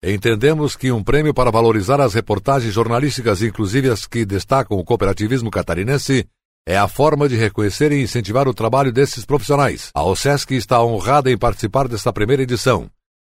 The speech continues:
especialmente por ser um ano histórico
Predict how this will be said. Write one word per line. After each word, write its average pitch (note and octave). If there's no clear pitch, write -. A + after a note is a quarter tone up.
especialmente A#2
por -
ser C3
um A2+
ano G#2+
histórico C#3